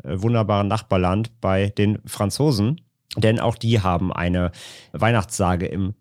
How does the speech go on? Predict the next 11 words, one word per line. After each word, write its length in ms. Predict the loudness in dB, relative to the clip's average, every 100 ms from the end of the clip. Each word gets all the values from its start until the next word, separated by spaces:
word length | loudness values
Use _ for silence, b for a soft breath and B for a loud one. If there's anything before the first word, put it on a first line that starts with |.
| _
Gepäck. 680 | -4 -4 -2 -2 -2 -6 -20 _ _
Und 440 | 2 2 2 0
ja, 160 | 2 2
ich 120 | 2
würd 100 | -2
sagen, 540 | 2 2 4 2 0 -2 -2
das 360 | -2 -4 -2
reicht 260 | 0 0 0
auch 160 | -2
des 140 | -2 -2
Vorgeplänkels. 1040 | 0 0 0 -2 -2 0 0 0 -4 -10